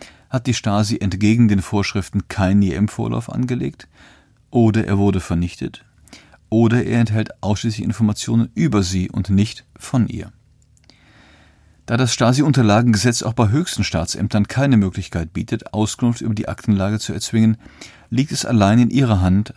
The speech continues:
zu diesem Punkt Transparenz herzustellen.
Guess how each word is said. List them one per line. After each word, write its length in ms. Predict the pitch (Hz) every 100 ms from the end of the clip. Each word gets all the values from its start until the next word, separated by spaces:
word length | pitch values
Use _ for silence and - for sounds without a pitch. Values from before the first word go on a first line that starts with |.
| -
zu 140 | -
diesem 280 | 101 95 107
Punkt 440 | - 92 95 - -
Transparenz 760 | 104 107 - 90 76 - - -
herzustellen. 720 | 82 - - - - -